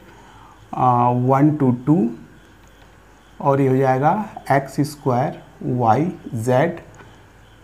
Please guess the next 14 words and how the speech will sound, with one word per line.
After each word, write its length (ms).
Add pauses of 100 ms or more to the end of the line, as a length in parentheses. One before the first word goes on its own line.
(160)
किसके 240
respect 500
में, 140 (920)
जेड 380
के 80
respect 580
में। 200
जो 200
आपके 320
पास 240
बचा 300
उसको 280
last 380
पे 140